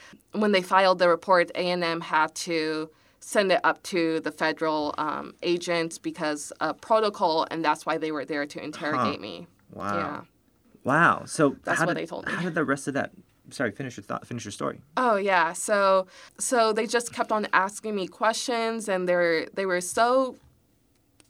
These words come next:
Speaker 1: like, stressed on, "Why do you have your phone out?" And I, I was just like, "Look, I am a female walking to my dorm where I lived and paid to live at, at two A M in the morning."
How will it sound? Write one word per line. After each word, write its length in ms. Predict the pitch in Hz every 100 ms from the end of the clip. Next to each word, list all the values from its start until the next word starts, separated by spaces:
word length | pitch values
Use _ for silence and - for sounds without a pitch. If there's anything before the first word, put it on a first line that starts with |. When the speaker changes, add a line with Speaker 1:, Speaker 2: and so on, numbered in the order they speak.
| -
Speaker 1:
like, 160 | 196 180
stressed 380 | - 214 214
on, 200 | 196 180
"Why 460 | 180 139 165 180 185
do 120 | 190
you 120 | 190
have 220 | 208 185 180
your 100 | 175
phone 320 | 196 190 185
out?" 320 | 170 170 170 -
And 120 | 175
I, 380 | 170 165 170 165 - - - - -
I 280 | - 175 180
was 160 | 180
just 240 | 185 180 180
like, 500 | 175 170 170 156 - -
"Look, 420 | 175 196 165 160
I 140 | 170 170
am 140 | 175 170
a 100 | 170
female 760 | - 226 240 185 180 170 185 - - _ _ -
walking 720 | 170 175 196 226 - 190 190
to 200 | - 202
my 260 | 208 233 247
dorm 680 | 214 226 208 180 170 185 -
where 240 | 156 175 -
I 140 | 277
lived 420 | 214 247 208 - -
and 160 | 180
paid 280 | 185 233 247
to 140 | - 175
live 240 | 165 160
at, 380 | 160 165 170 - _ -
at 120 | 185
two 160 | 214 262
A 140 | 262 254
M 160 | 247
in 100 | 233
the 80 | 208
morning." 540 | 208 240 190 165 170